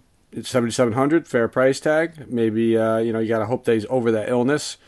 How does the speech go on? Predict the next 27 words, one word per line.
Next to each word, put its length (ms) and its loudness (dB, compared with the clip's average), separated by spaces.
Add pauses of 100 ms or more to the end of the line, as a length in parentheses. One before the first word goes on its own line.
(220)
Keep 180 -4
an 80 0
eye 200 2
on 120 0
it, 140 -6
see 140 -2
how, 260 0
how, 220 -4
how 180 -4
he 100 0
participates 560 -6
in 60 -14
shoot 180 -4
around. 240 0
I'm 80 -6
expecting 480 -8
him, 260 -6
you 120 -4
know, 80 -10
not 180 -8
to 60 -20
be 100 -8
too 340 -10
limited 320 -2
or 80 -2
anything, 300 -4
but, 200 -2